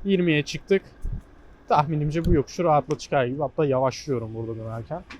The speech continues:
Evet, az önce tırmanamadığımız yokuşu dokuz kilometre, on kilometre hızla çıkıyorum şu anda. Yokuş birazcık daha dikleşti. Beş kilometre, dört kilometre ve durduk.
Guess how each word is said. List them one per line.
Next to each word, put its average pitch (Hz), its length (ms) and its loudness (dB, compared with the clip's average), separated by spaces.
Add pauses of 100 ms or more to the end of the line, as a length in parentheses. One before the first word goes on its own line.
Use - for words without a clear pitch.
(2500)
Evet, 131 140 0
az 147 160 2
önce 156 180 0
tırmanamadığımız 151 640 0
yokuşu 151 400 -4
dokuz - 280 -6
kilometre, 139 580 -6
on 151 140 -4
kilometre 135 440 -4
hızla 135 280 -4
çıkıyorum 135 380 -4 (120)
şu 127 100 -6
anda. 131 360 -6 (1000)
Yokuş 175 340 -2
birazcık 180 360 4
daha 185 200 4
dikleşti. 190 680 0
Beş 196 180 0
kilometre, 170 480 -2
dört 185 200 4
kilometre 160 380 0
ve 175 120 0
durduk. 143 300 -2